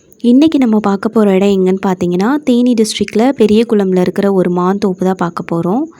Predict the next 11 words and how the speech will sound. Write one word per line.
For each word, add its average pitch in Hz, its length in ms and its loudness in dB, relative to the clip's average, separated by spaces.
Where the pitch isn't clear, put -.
இங்க 277 220 4
வந்து 226 260 2
பார்த்தீங்கன்னா, 196 460 0
மொத்தமா 202 580 -2
மூணு 233 400 2
ஏக்கர் 220 380 0
இருக்கு. 170 340 -2
ஃபுல்லா 233 480 2
மாமரம் 190 560 0
தான் 196 100 0
இருக்கு. 185 300 0